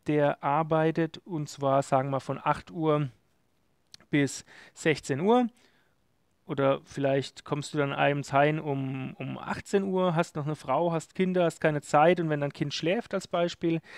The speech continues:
dann bist du zwanzig Uhr vielleicht gerade da oder hast gerade geduscht und gegessen, deine Frau ist jetzt vielleicht oder dein Mann, wie auch immer, ist jetzt gerade Fernseh schauen und du willst deine Aktien kurz machen, nimmst dir zehn Minuten Zeit,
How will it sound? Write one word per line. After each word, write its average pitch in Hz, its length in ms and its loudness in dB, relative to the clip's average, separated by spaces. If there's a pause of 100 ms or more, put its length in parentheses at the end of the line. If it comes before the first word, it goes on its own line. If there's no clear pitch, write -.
(260)
dann 156 280 4
bist - 240 -6
du 160 60 -6
zwanzig 151 560 0
Uhr 160 200 0
vielleicht 139 580 0
gerade 131 420 0
da 202 440 2
oder 147 160 -4
hast 135 200 -8
gerade 135 160 -6
geduscht 185 420 -6
und 151 60 -8
gegessen, 175 480 -2
deine 147 180 0
Frau 139 300 -4
ist 147 80 -6
jetzt 151 140 -10
vielleicht 139 340 -4
oder 127 120 -8
dein 123 160 -4
Mann, 147 300 4
wie 143 100 0
auch 139 120 -2
immer, 160 240 2 (420)
ist 165 140 -8
jetzt 151 160 -6
gerade 139 480 2
Fernseh 196 400 0
schauen 170 300 0
und 147 100 -6
du 139 100 -8
willst 147 160 -8
deine 135 200 -2
Aktien 175 300 -4
kurz - 220 -6
machen, 156 300 0
nimmst 147 240 -4
dir 147 80 -2
zehn 147 260 -4
Minuten 127 320 -6
Zeit, 180 400 0